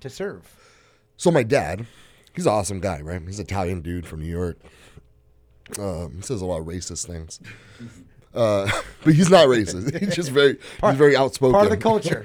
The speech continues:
Speaker 2: <laughs> Yeah. So he, um, I remember I was in sixth grade and I was just, or, uh, I was in, it was nineteen ninety-six. It was the U S Olympics and Dominique Mucciano, she was, like, fourteen years old and she was doing backflips.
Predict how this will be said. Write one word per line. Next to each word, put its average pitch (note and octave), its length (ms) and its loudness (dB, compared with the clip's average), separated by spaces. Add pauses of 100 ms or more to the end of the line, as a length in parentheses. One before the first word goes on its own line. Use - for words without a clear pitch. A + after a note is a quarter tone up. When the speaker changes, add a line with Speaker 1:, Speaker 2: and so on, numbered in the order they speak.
Speaker 2:
<laughs> D#3+ 60 -2
Yeah. D#3+ 240 6 (380)
So F#3 220 4
he, F#3+ 420 -4
um, G2 540 2 (720)
I C#3+ 60 0
remember E3 460 0
I C3 40 0
was G#2 180 -4
in F2+ 100 -10
sixth - 320 -10
grade G#2+ 400 -2
and F2 180 -10
I E2+ 100 -12
was F2+ 240 -10
just, E2 500 -10 (100)
or, A2 180 -6 (160)
uh, D#2+ 200 -16
I - 80 -10
was A2 180 -6
in, F#2+ 140 -16 (240)
it - 40 -16
was B2+ 120 -4
nineteen C3+ 260 -8
ninety-six. A#2+ 640 -10 (300)
It F#2+ 60 -10
was G#2 140 -6
the G2 100 -8
U A2+ 160 -4
S A2+ 120 -8
Olympics G2 500 -10
and E2+ 180 -14
Dominique G#2+ 340 -8
Mucciano, G#2 520 -6
she F#2 100 -14
was, F#2 80 -14
like, - 120 -16
fourteen G#2+ 400 -12
years F#2+ 200 -10
old A2+ 260 -8 (400)
and F#2+ 100 -12
she B2 80 -8
was A2+ 60 -8
doing A2+ 180 -6
backflips. G#2 600 -12